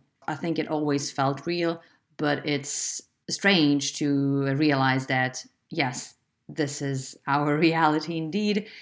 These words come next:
and depending on where you live, it might be our reality for some months, like, even more months. And I think it's obviously more than okay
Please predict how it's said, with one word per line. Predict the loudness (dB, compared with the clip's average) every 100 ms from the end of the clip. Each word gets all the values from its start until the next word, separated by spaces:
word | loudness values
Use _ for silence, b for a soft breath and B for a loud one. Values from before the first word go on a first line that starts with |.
| B -4
and | 0 0
depending | 0 -2 0 2 2
on | 2 2
where | 2
you | 0 0
live, | 2 4 2 -2 b b b
it | -6 -2
might | 0 2 0 -6 -2
be | 4 4 4 0
our | 0 0 2
reality | 2 2 2 2 0 -2
for | -4 -4 0 0 -2
some | -2 0 0 0 0 0
months, | 0 0 -4 -10 -12 _ _ _ _ _
like, | -8 -8 -8
even | -6 -4 -2
more | 0 0
months. | -2 -8 -14 -18 _ _ _ _ _
And | -4
I | -4
think | -4 -2
it's | -2 -2 -2
obviously | 0 2 0 0 -2
more | 0 0 0
than | 0 -2
okay | -4 -4 -4 0 -2